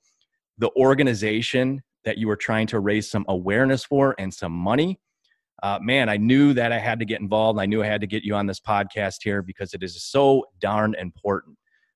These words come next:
for, you know, just people to be aware of. So I, I really wanna help you get your message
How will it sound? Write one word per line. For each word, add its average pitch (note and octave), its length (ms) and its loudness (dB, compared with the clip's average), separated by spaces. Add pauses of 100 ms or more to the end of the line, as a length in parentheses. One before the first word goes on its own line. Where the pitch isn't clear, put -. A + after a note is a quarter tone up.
(140)
for, G2 540 -2
you F#2 80 -10
know, F2+ 260 -6
just - 220 -12
people - 240 -2
to B2 60 0
be A#2 100 2
aware F#2+ 400 0
of. D2+ 180 -6
So - 180 -4
I, F#2+ 80 0 (100)
I - 20 -6
really A2 220 2
wanna G#2+ 200 0
help G#2 240 -2
you G#2 80 -4
get G2 220 -4
your F2+ 340 -4
message F#2+ 560 -4